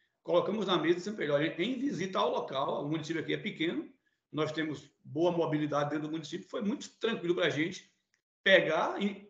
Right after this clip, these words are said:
imprimir esse, esse, esse documento e ir a campo. E lá nós vimos que onde ele havia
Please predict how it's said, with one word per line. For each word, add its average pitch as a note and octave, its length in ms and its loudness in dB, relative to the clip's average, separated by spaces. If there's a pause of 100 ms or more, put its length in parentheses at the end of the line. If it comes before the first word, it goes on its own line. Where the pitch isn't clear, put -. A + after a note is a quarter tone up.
imprimir F#3+ 800 -2 (500)
esse, D#3 680 2
esse, D3+ 680 -4 (100)
esse D3+ 180 -6
documento F3 440 -2
e A3+ 80 0
ir B3+ 60 -2
a A#3+ 100 0
campo. A3 420 -4
E G#3 80 -4
lá B3+ 160 -2
nós D#4 200 -2
vimos A3 240 -2
que A#3 160 -6
onde E4 260 0
ele C#4+ 200 -2
havia D3+ 540 -4